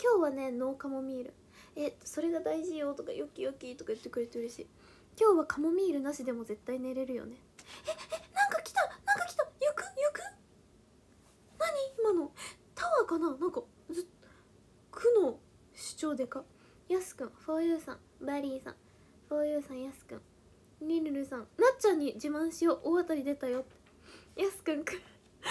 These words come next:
クジラトさん、なっちゃんの小当たりやったもん。なのに大当たりと思ってるの。けなげな女。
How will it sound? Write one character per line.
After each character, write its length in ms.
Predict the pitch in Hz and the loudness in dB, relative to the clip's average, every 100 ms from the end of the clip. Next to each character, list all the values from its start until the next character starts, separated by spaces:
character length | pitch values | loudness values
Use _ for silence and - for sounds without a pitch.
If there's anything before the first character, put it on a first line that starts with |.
| - - | -2 4
ク 160 | 453 | 6
ジ 100 | 415 | 8
ラ 120 | 427 | 6
ト 100 | 427 | 4
さ 80 | 403 | -2
ん、 40 | 381 | -8
な 40 | |
っ 40 | |
ち 800 | - _ - 480 - 349 571 587 | -10 _ -8 -8 -2 6 6 10
ゃ 80 | 554 | 10
ん 40 | |
の 80 | 427 | 10
小 100 | - | 10
当 180 | 480 571 | 12 12
た 120 | 587 | 12
り 80 | 494 | 12
や 80 | 494 | 10
っ 40 | 494 | 8
た 100 | 508 | 8
も 80 | 466 | 8
ん。 40 | 440 | 6
な 40 | |
の 40 | - - _ - - - 640 605 605 640 | 2 -10 _ -20 -20 -16 6 8 8 6
に 60 | - | 6
大 40 | |
当 400 | - 508 587 587 | 12 12 12 10
た 100 | 571 | 8
り 140 | 539 523 | 8 8
と 80 | 480 480 523 | 8 8 8
思 60 | |
っ 20 | 453 | 6
て 60 | |
る 140 | 427 403 | 6 6
の。 180 | - - - - | 2 -4 -20 -6
け 120 | 453 | 0
な 140 | 427 | 2
げ 140 | 320 311 | 2 -2
な 120 | 294 | -2
女。 380 | 294 311 311 | -6 -6 -10